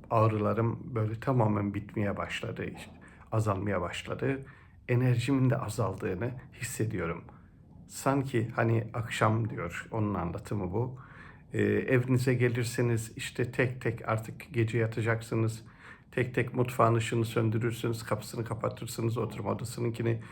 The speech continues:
ışığını söndürür, kapısını kapatırsınız. Bütün hepsini en son hepsini söndürüp yatarsınız. Organlar o şekilde olmaya başladı. Organ, vücudum kendisini kapatıyordu.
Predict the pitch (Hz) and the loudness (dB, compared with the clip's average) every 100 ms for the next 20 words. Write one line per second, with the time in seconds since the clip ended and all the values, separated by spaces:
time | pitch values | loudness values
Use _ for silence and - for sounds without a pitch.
0 | - - - - - 117 113 113 107 110 | -16 -18 -8 -2 4 4 4 4 4 2
1 | 117 104 - - - - 113 - - 110 | -4 -6 -6 -6 -6 -2 -2 -2 -4 0
2 | 110 110 156 185 156 - - - 139 - | 0 -2 -2 0 2 0 -2 0 0 2
3 | 131 131 - - 170 151 - 95 - 92 | 0 -2 -12 -4 0 0 0 -2 -2 -2
4 | 107 - 107 - 107 107 - - 127 - | -2 0 0 4 2 0 -4 -4 -6 -10
5 | - - - - - - 151 165 143 101 | -20 -20 -20 -20 -6 4 4 6 2 2
6 | 98 139 - 113 - 101 104 92 92 82 | 2 2 0 -2 -2 0 2 2 -2 -2
7 | 80 - - - - - - - - - | -4 -6 -8 -12 -20 -20 -20 -20 -20 -20
8 | - - - - - - 123 113 98 107 | -20 -20 -20 -20 -4 2 4 4 -2 2
9 | 123 151 160 156 131 117 113 - 127 107 | 2 4 2 0 0 0 -2 -6 -2 -4
10 | - - 117 98 - | -4 0 2 2 0